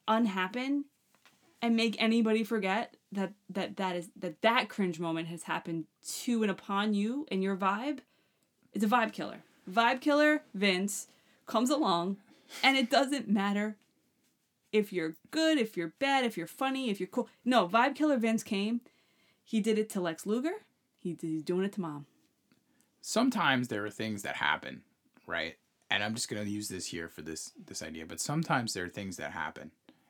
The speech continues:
Speaker 2: and you're talking about it, where you're like, you think about it, even, even now, even some of the product that's out there, you're like, you tell your friends, you're like, "Hey, you should really watch this. You know, you should watch this, this match. You should watch th-, it's really good."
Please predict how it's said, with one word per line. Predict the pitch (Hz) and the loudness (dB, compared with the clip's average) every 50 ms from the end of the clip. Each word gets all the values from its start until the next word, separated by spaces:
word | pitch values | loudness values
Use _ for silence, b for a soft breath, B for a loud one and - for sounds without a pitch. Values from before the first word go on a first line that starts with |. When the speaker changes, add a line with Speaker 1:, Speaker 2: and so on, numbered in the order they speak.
| b b | b b
Speaker 2:
and | 156 139 135 | -6 -4 -2
you're | 131 127 | -2 -4
talking | 127 - 143 151 - - 139 - | -2 2 2 2 2 0 -6 -12
about | 69 - - 67 | -10 -10 -10 -10
it, | - - - | -10 -10 -8
where | 87 98 98 | -6 -4 -4
you're | 90 87 90 | -4 -4 -4
like, | 87 85 80 80 - - - _ _ b b b b b b b b b b b b - - - | -4 -4 -4 -6 -8 -10 -18 _ _ b b b b b b b b b b b b -20 -10 -6
you | - 160 - | -4 -2 2
think | - 208 175 | 2 2 2
about | 147 107 98 113 | 2 0 -2 0
it, | 175 | 2
even, | 170 180 175 - | 2 2 2 4
even | 202 208 214 226 226 208 | 6 6 8 8 8 8
now, | 160 135 113 92 82 - | 8 6 6 4 0 0
even | 160 160 160 165 | 2 2 2 2
some | 156 - 175 160 156 | 2 2 2 0 0
of | 147 | 0
the | 131 | 0
product | - 135 120 120 120 - - | 2 4 4 4 2 0 -4
that's | - - - | -8 -6 -6
out | 92 - - | -6 -6 -8
there, | 87 87 | -10 -10
you're | 85 82 | -10 -10
like, | 80 85 78 - | -12 -12 -12 -12
you | 131 123 | -12 -8
tell | - 147 156 | -2 0 0
your | 151 139 - | 0 0 -2
friends, | - - 76 62 - - - | -6 -10 -10 -10 -12 -16 -20
you're | - | -20
like, | - - - | -20 -18 -10
"Hey, | - 185 180 | -8 -6 -6
you | 139 139 | -6 -6
should | - 202 202 | -6 -6 -4
really | 240 240 185 | -2 -2 -4
watch | 120 104 98 92 - - - | -4 -6 -6 -8 -8 -8 -10
this. | - - - - - - | -12 -14 -16 -16 -12 -10
You | 123 | -8
know, | 127 117 | -8 -6
you | 117 117 | -8 -8
should | 104 - - - | -10 -12 -12 -12
watch | 90 87 87 90 - - - | -10 -10 -10 -10 -10 -12 -12
this, | 82 80 - - - - b b b b b b b b b | -12 -12 -12 -12 -14 -14 b b b b b b b b b
this | - - - | -8 -8 -6
match. | 104 98 95 87 82 - - | -2 -2 -2 -2 -2 -4 -8
You | - - | -10 -10
should | - 120 | -8 -6
watch | 110 104 - - | -6 -6 -6 -8
th-, | - - - | -10 -10 -10
it's | - - - | -10 -4 2
really | 156 190 220 214 175 | 4 4 6 6 4
good." | 127 - - 107 - - - | 2 -2 -4 -4 -4 -6 -10